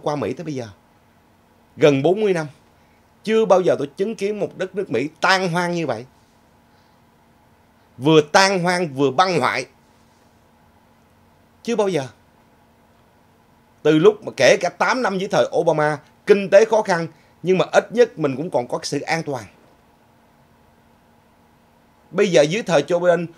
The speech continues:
nó còn khủng khiếp hơn nữa. Tám năm dưới thời Obama, dân Mỹ đã chết lên chết xuống rồi. Vật lộn với kinh tế rồi.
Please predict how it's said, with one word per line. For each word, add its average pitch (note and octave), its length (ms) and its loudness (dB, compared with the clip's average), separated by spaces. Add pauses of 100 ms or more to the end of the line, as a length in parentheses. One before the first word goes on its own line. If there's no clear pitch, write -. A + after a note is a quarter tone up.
(180)
nó G#3+ 140 0
còn C#3 220 0
khủng D3 260 -2
khiếp B3 200 -4
hơn G3 200 -2
nữa. F3+ 160 -10 (1700)
Tám A#3+ 280 0
năm G3 160 -2
dưới F#3+ 100 -2
thời C3+ 180 0
Obama, D#3 340 0
dân D3+ 260 0
Mỹ C3 120 0
đã D3+ 60 -2 (120)
chết G3+ 160 4
lên F#3+ 200 6
chết G3 140 -6
xuống G3+ 220 -6
rồi. D3+ 100 -10 (2250)
Vật D3+ 260 0
lộn C3+ 220 2
với G3 100 -4
kinh F3 140 -6
tế E3+ 200 -4
rồi. D#3+ 120 -16